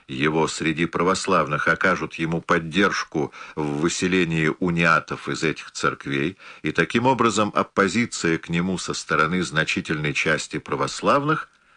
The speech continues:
ослабнет. Для выполнения своего плана Могила заранее выслал в Киев группу под руководством Сильвестра Козова,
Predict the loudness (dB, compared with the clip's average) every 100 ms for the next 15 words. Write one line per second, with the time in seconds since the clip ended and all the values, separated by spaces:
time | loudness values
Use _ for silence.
0 | _ -2 -2 -2 -4 -2 -2 -2 -10 -12
1 | -18 _ _ _ _ _ _ -20 -20 -20
2 | _ 0 2 4 4 4 4 4 2 0
3 | 2 4 4 2 2 4 4 2 2 2
4 | 0 2 4 4 4 2 0 0 0 0
5 | -2 -2 -2 0 0 -2 -6 0 0 0
6 | _ -2 -2 0 0 0 2 2 0 -4
7 | -6 -4 -2 2 0 0 -2 -4 2 2
8 | 2 0 -2